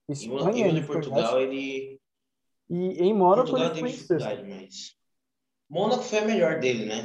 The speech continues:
Speaker 2: No,
Speaker 1: Sim,
Speaker 2: na
Speaker 1: sim.
Speaker 2: temporada, assim, por enquanto. Foi
Speaker 1: Mas
Speaker 2: uma que ele teve um bom ritmo e acabou também tendo a, contando com a, a,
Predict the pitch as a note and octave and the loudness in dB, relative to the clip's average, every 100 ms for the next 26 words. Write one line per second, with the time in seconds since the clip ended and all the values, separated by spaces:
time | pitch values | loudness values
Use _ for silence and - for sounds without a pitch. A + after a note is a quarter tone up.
0 | - - G3+ - F#3 F#3 G#3 D#3+ - G2 | -10 -8 -8 -2 2 2 2 -4 -8 -12
1 | D3 D3+ G2 F#2+ G2 G2 G2 G2+ G2 - | -10 -10 -10 -10 -12 -14 -14 -14 -14 -12
2 | F#2+ F#2 - _ _ _ _ _ _ E2 | -14 -14 -20 _ _ _ _ _ _ -10
3 | F2 F#2 E3 F#2+ F#2 F2 - _ _ _ | -4 0 0 -2 -8 -12 -18 _ _ _
4 | _ _ _ _ _ _ _ _ - G2 | _ _ _ _ _ _ _ _ -14 -12
5 | G2 G2+ - G#2+ G#2 G2+ G#2+ G2 A2 A2 | -8 -10 -10 -10 -10 -8 -8 -6 -8 -8
6 | C#3+ C#3+ - - A2+ A2+ B2 A#2 B2 A#2+ | -8 -6 -8 -10 -12 -10 -10 -10 -10 -10
7 | A#2+ A2 F2 G#2 G#2+ G2 F2+ - _ G2 | -12 -12 -10 -8 -6 -8 -10 -20 _ -20
8 | F#2+ F#2+ G#2+ G#2 G#2+ F#2+ F#2 - - _ | -16 -16 -16 -18 -18 -16 -18 -20 -20 _
9 | _ _ _ _ _ _ | _ _ _ _ _ _